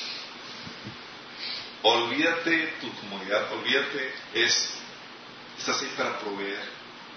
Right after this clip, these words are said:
al pequeño. Si tu vaso, como mamá, no está lleno, pues, no, no vas a poder vivir ese nivel de entrega. Estaba platicando con un amigo que me dice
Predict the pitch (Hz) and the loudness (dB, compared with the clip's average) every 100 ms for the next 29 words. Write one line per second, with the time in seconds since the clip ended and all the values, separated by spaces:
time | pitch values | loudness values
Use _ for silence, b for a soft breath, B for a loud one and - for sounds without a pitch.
0 | - - - - - - 359 - - - | -14 -14 -14 -12 -10 -8 -6 -4 -4 -8
1 | - - - - - - - - - - | -12 -14 -14 -14 -14 -14 -12 -12 -12 -2
2 | - 147 - 143 151 190 - 208 214 214 | 2 2 4 4 6 6 4 2 -2 -8
3 | - - - - - - 117 104 101 104 | -12 -14 -14 -14 -14 -12 -6 -4 2 4
4 | 113 107 117 143 - 143 - 117 - - | 4 2 -2 -2 0 0 0 -2 -4 -8
5 | - - - - - - - - - - | -12 -14 -14 -14 -14 -12 -12 -12 -12 -12
6 | - - - - - - - - - - | -12 -12 -12 -12 -12 -10 -6 -4 -4 -6
7 | - - - - - 120 120 139 147 - | -8 -10 -12 -12 -14 -10 4 6 8 6
8 | - 139 127 120 113 120 113 107 104 - | 2 0 -2 -2 -4 -4 -4 -4 -6 -6
9 | - - - - - 123 117 117 117 - | -4 -4 -4 -6 0 6 8 8 6 2
10 | - 113 107 - 107 - 104 104 104 104 | -4 -6 -4 -2 -2 -4 -6 -6 -6 -2
11 | 104 - - 98 - | -2 0 -2 -2 -2